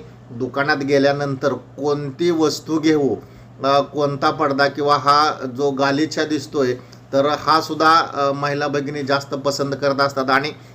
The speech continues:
समोर जर पाहिलं तर कोणती फूल, कोणती कुंडी आणि काय घेऊ,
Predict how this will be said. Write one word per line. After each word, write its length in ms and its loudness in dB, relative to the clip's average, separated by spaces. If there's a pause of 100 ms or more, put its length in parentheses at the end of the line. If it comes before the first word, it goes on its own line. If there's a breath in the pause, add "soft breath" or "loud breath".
(180 loud breath)
समोर 260 0
जर 160 0
पाहिलं 420 0
तर 220 -2 (480 loud breath)
कोणती 440 2
फूल, 380 0
कोणती 500 -4
कुंडी 420 -2
आणि 260 2
काय 340 2
घेऊ, 380 0